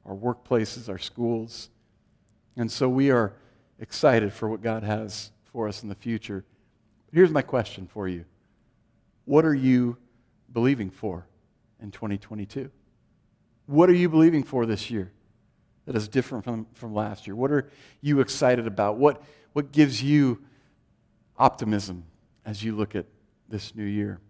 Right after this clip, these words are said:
You know, for us as a church community, we want to start the year right. And so, as Grant had shared, we are, uh, kicking things off with a week of prayer. And our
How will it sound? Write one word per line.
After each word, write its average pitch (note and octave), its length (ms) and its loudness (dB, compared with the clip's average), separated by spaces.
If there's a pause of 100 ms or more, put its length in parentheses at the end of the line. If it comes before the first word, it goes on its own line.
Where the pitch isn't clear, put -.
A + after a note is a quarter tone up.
(1600)
You E3+ 60 4
know, D3+ 60 8
for D3 200 6
us D#3 180 6
as C3 80 -4
a C3 80 -2
church - 640 -6
community, B2 540 2
we B2 180 2
want B2+ 360 0
to A2 120 -10
start B2+ 380 -2
the A2+ 60 -2
year A#2+ 200 0
right. G#2+ 400 0
And G#2 140 -16
so, A2 420 -4 (320)
as G#2 400 -2 (100)
Grant B2+ 300 0
had A2 160 -2
shared, B2+ 400 0
we A2+ 200 -2
are, G#2 260 -8 (420)
uh, G2+ 80 -10
kicking C3+ 340 -2
things A#2 280 -6
off B2 160 0
with A2 80 -12
a G#2+ 60 -6
week A#2+ 200 -8
of - 100 -16
prayer. C#3 360 -2 (540)
And F#2+ 100 -16
our G#2+ 300 -6